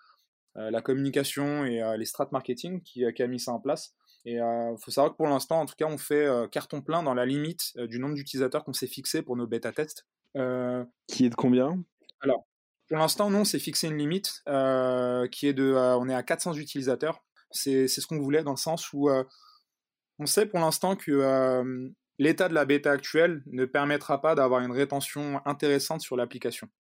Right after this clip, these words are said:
Speaker 1: Dans le sens où il y a, enfin, l'application est truffée de bugs, euh,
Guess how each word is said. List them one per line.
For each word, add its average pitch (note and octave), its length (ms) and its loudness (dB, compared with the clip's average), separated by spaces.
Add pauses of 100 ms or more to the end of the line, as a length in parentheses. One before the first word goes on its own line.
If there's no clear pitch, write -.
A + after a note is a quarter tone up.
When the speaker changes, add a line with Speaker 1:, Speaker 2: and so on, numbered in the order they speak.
(160)
Speaker 1:
Dans A2+ 120 -8
le A2 40 -14
sens - 360 -4
où B2 100 -6
il A#2+ 60 -4
y A#2+ 40 2
a, A2 480 -2 (400)
enfin, A#2+ 140 -2
l'application C3 480 0
est B2+ 60 0
truffée C3 320 -2
de A#2+ 60 -4
bugs, C3+ 400 4
euh, A#2 220 4